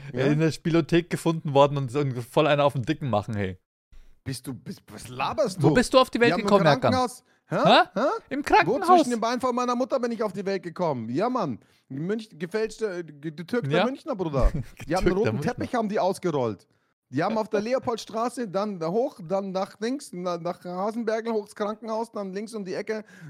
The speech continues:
Speaker 2: Großhadern, ja. Da haben die dann einen roten Teppich ausgerollt im Krankenhaus. Der Professor ist gekommen, hat weiße Handschuhe angehabt,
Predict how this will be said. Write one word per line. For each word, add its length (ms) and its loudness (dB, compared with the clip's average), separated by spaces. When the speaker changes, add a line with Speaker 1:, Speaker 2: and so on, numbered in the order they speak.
Speaker 2:
Großhadern, 840 0
ja. 240 -2
Da 180 0
haben 140 -2
die 100 -10
dann 220 -4
einen 240 -8
roten 340 -2
Teppich 400 -6
ausgerollt 640 -2
im 100 -6
Krankenhaus. 600 -4
Der 100 -2
Professor 460 -4
ist 100 -8
gekommen, 340 -4
hat 160 -8
weiße 300 -4
Handschuhe 340 -8
angehabt, 480 -6